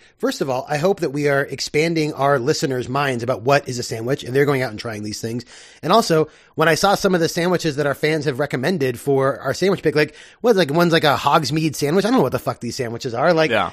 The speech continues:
Speaker 1: I like the fact that we have a fan base that maybe has different exposure to the sandwich world than we do.
Speaker 2: Yeah, yeah.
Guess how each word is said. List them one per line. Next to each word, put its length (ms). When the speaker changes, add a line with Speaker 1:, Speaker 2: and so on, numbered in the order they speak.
Speaker 1:
I 100
like 220
the 100
fact 240
that 100
we 120
have 200
a 40
fan 260
base 200
that 140
maybe 180
has 220
different 340
exposure 540
to 80
the 100
sandwich 340
world 260
than 100
we 100
do. 240
Speaker 2:
Yeah, 220
yeah. 300